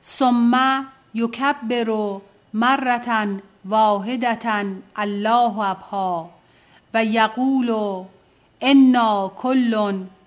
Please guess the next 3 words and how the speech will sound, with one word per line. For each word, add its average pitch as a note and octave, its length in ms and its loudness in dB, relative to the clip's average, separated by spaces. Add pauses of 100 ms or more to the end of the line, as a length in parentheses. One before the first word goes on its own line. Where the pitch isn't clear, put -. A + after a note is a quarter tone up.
(100)
لله G#3+ 760 0
شاکرون، F#3+ 1000 -4 (760)
تسعة G#3+ 960 -4